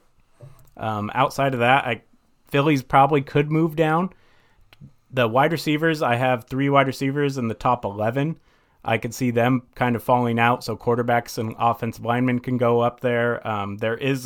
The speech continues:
going to be a run on cornerbacks at some time in the first round, so a team trading up with Denver maybe, Dallas. Dallas has a good team, so do they need the tenth overall pick if they can get the te-, or if they could get, like, the fifteenth, sixteenth, and another second round pick?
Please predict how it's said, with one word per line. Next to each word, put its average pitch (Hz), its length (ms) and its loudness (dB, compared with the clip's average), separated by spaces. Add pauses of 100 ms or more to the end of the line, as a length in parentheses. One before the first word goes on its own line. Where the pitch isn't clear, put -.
(120)
going 127 240 0
to 123 40 -8
be 127 100 0
a 120 60 2
run 117 280 0
on 113 180 0
cornerbacks 135 680 -4
at - 100 -14
some 131 180 -6
time 131 260 -4
in 131 60 -4
the 127 60 -8
first - 320 -10
round, 135 340 -6 (400)
so 120 160 -2
a 113 60 0
team 123 280 -2
trading 120 340 0
up 120 240 -4 (240)
with 113 340 -4
Denver 120 380 0
maybe, 127 420 -4 (460)
Dallas. 117 500 0 (460)
Dallas 165 320 2
has 175 180 4
a 147 60 0
good 135 260 -2
team, 143 220 -2
so 104 120 -4
do 104 200 -4
they 131 160 2
need 131 220 0
the 120 60 0
tenth 131 280 -4
overall 120 320 2
pick 127 260 0
if - 120 -10
they 107 120 -2
can 117 160 -4
get 107 200 -4
the 107 100 -2
te-, - 180 -8 (160)
or 110 140 -4
if 104 120 -6
they 120 120 2
could 113 180 -6
get, 113 160 -4
like, 107 160 -2
the - 80 -14
fifteenth, 120 440 -4
sixteenth, - 580 -6
and 113 220 -4
another 113 260 -4
second - 360 -4
round 120 260 -4
pick? 131 280 -6